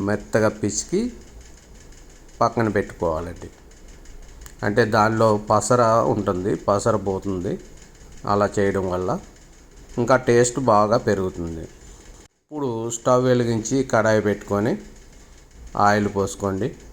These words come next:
ఒక మూడు నాలుగు స్పూన్లు వేసాం మేము ఆయిల్. ఆయిల్ వేసి పోపులు, అన్ని కూరగాయల్లాగే పోపులు వేసుకోవాలి. పోపు సామాన్లు ఫ్రై అయిన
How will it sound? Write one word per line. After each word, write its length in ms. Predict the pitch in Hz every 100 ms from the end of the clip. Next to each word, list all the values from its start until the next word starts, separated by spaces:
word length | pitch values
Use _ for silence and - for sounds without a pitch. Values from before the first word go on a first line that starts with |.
| - - - - -
ఒక 60 | 107 104
మూడు 220 | 104 104 101 104
నాలుగు 240 | 101 95
స్పూన్లు 380 | - 101 98 95 95
వేసాం 260 | 95 95 92
మేము 180 | 90 90
ఆయిల్. 280 | 92 95 110 160 - - - - - - - - - - - - - - 117 110
ఆయిల్ 200 | 110 110
వేసి 200 | 113 - -
పోపులు, 460 | 120 113 113 107 98 - 113
అన్ని 200 | 107 -
కూరగాయల్లాగే 720 | 117 110 104 104 101 98 101 139 -
పోపులు 320 | 107 101 98 95
వేసుకోవాలి. 560 | - - 92 87 95 151 - - - - - - - - - _ - - - - - - - - - - - _ _ - 113 -
పోపు 340 | 139 147 160 151
సామాన్లు 440 | 143 139 131 127 -
ఫ్రై 160 | 117 120 123
అయిన 160 | 123